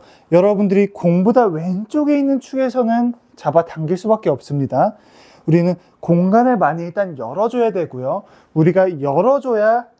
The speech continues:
들어올 공간이 생기고 헤드를 보내줄 공간이 생기게 되는 겁니다.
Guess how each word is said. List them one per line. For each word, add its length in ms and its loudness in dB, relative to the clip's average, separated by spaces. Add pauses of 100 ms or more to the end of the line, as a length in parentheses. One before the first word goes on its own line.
(140)
들어올 400 0
공간이 440 -2
생기고 600 -2 (400)
헤드를 440 2
보내줄 540 0
공간이 640 0 (220)
생기게 420 -2
되는 280 -4
겁니다. 480 -2